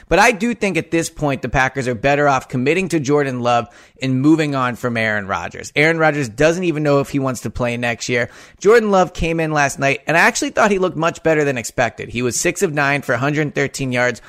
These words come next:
one touchdown, no interceptions. I thought the ball looked really good coming out of his hands. I looked like he made the right decisions for the most part. He hit guys in stride. And I know it's only nine throws at the end of a game that was kinda really out of reach by the time he got in there.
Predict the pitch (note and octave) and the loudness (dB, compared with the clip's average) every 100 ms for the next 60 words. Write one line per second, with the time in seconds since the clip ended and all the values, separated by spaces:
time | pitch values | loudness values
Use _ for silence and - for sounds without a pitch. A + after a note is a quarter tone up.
0 | - - B2 E3 E3+ D3+ C3+ D3 C3+ C3 | -20 -4 0 0 0 -2 -2 -4 -2 -2
1 | B2+ D3+ D3+ C#3+ C#3 C3+ - C3 - - | 0 2 0 0 0 -2 -2 -10 -10 -10
2 | - E3 D3+ A2 C#3+ E3+ E3 A#2 C#3 D3+ | 0 0 0 2 4 4 4 0 2 2
3 | D3+ D#3 D3 D3 C#3+ C#3+ C#3+ C#3 C3+ C#3+ | 4 2 0 -2 -2 0 2 0 -2 0
4 | C#3 C#3 - C3 C#3 D3+ E3 - C#3 C3 | 0 0 -2 -2 0 0 -2 -2 -2 0
5 | D3 C#3 C#3 C#3 C#3 C#3 - C#3 C#3 C3 | 0 0 0 -2 -2 -6 -2 0 -2 -8
6 | - - - C3+ A#2+ C#3+ D#3+ - E3 D3+ | -12 -12 -4 -2 2 2 0 2 2 2
7 | - B2+ C#3 - C3 C3 A2+ - D3+ D3+ | 0 -4 -4 0 0 0 -6 -4 2 4
8 | D3 - - _ C#3 D#3 F3+ F#3+ F#3+ F3 | 2 0 -12 _ -2 4 4 4 2 -2
9 | E3 D3 C#3 C#3+ C#3+ C#3 - - D3 D3 | -2 -2 0 0 0 -2 -10 -2 0 2
10 | C#3+ C3+ C3 - C#3+ C#3+ C#3 A#2+ C3 C3 | 2 -2 -6 -4 -2 -2 -2 -2 -2 0
11 | B2+ A#2+ B2 - G#3 F#3 C3+ C#3 C#3 C3 | -2 -2 -4 -2 0 0 0 0 0 0
12 | B2 B2+ A2 A2+ - A#2+ B2 C3 A#2+ B2 | 0 0 -2 -6 -2 -2 -2 -4 -4 -2
13 | B2 A2+ A#2 C#3 D3 | -2 -2 -2 -2 -2